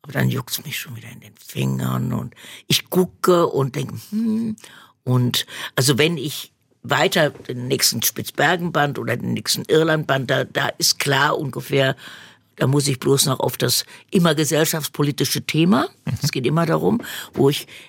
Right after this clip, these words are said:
Speaker 1: ich will, ähm, das Land, die Region, die Menschen, dem Leser, der Leserin hoffentlich in einen spannenden Plot verpackt präsentieren. Das ist mein An-, Anliegen. Aber es sind immer gesellschaftspolitische Themen. Im Neuen ist es,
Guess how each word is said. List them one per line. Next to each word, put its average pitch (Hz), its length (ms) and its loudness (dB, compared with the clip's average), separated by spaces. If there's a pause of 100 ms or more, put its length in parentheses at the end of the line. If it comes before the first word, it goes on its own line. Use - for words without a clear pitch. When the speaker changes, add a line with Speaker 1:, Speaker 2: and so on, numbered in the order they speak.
(160)
Speaker 1:
ich - 200 -6
will, 185 280 4 (520)
ähm, 143 340 2 (300)
das 147 220 4
Land, 170 380 2 (200)
die 131 160 0
Region, 143 760 4 (180)
die 127 80 0
Menschen, 175 680 2 (500)
dem 139 160 4
Leser, 160 400 4
der 156 160 2
Leserin 147 680 2 (600)
hoffentlich 180 540 -2
in 156 140 -2
einen 143 220 -2
spannenden 175 680 2
Plot 143 400 -2 (220)
verpackt - 580 -4 (380)
präsentieren. - 840 0
Das 160 160 2
ist 147 180 0
mein 127 220 -4
An-, 120 360 -4 (100)
Anliegen. 156 360 0
Aber - 120 -4
es 143 80 0
sind 147 160 0
immer 160 180 0
gesellschaftspolitische 139 880 -2
Themen. 175 280 2
Im 135 120 2
Neuen 139 320 4
ist 120 220 0
es, 131 160 -2